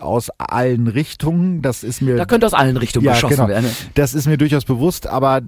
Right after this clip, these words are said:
Speaker 1: ich finde, das sollte einen nicht davon abhalten, über so einen Fall zu berichten. Und es geht ja eben auch nicht darum, irgendwie hier ein, ein, ein Urteil zu fällen, weil ich glaube, es ist zu einfach, auch das ist ja in dem Fall oft passiert, das ist Polizei, das ist Sachsen-Anhalt.
Speaker 2: Ja, ja.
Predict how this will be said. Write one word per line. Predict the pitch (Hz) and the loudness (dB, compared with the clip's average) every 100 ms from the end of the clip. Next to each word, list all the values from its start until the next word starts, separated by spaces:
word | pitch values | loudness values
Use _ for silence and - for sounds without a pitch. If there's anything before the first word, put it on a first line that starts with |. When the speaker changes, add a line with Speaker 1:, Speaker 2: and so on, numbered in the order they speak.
| - | -6
Speaker 1:
ich | 113 | -6
finde, | - 131 | -4 -2
das | 117 | -2
sollte | - 120 95 | -2 -2 -2
einen | 113 | -4
nicht | 120 | -2
davon | 113 113 107 | -4 -4 -4
abhalten, | - - 113 104 117 | -6 -6 -4 -4 -4
über | 104 | -4
so | 98 | -4
einen | - 98 95 - | -2 -2 -2 -6
Fall | - 104 104 110 | -6 -4 -4 -6
zu | - - 104 | -8 -6 -4
berichten. | 101 104 123 - | -4 -4 -4 -4
Und | 123 104 | -4 -4
es | - | -4
geht | 110 | -4
ja | 110 | -4
eben | 104 117 | -4 -4
auch | 98 101 | -4 -2
nicht | 98 110 127 135 143 - - | 0 2 4 2 0 -4 -2
darum, | 135 110 113 117 123 - - - - | -2 0 0 0 0 -4 -16 -20 -10
irgendwie | 123 120 117 95 113 107 107 | -4 -2 -2 -2 -2 -2 -4
hier | - 98 101 107 | -6 -8 -4 -4
ein, | - 110 107 | -2 -2 -2
ein, | 107 113 | -2 -4
ein | 110 | -4
Urteil | 110 135 - 101 92 | -2 -2 0 -2 -2
zu | - | -4
fällen, | 101 101 92 95 | -4 -2 -2 0
weil | 98 | -2
ich | 98 | -2
glaube, | 117 117 | 0 0
es | 110 | -2
ist | 113 | -8
zu | - 127 | -6 -6
einfach, | 95 110 127 131 - | -2 -2 -2 -4 -6
auch | 80 | -6
das | 113 120 | -6 -4
ist | 123 | -4
ja | |
in | 117 | -2
dem | 110 | -2
Fall | - 117 | -2 -4
oft | - 120 | -4 -6
passiert, | - 110 127 - - - - | -4 -4 -4 -6 -12 -18 -4
das | 110 107 | -4 -4
ist | 107 - | -6 -4
Polizei, | 110 101 - - 123 123 127 131 - _ | -2 -2 -4 -2 0 0 0 -2 -8 _
das | - 101 - | -2 -2 -2
ist | 95 | -4
Sachsen-Anhalt. | 87 104 - 113 110 123 131 131 131 131 170 185 | -2 -4 -2 -2 0 0 2 2 0 0 -2 0
Speaker 2:
Ja, | 180 | 0
ja. | 175 151 165 | 2 2 0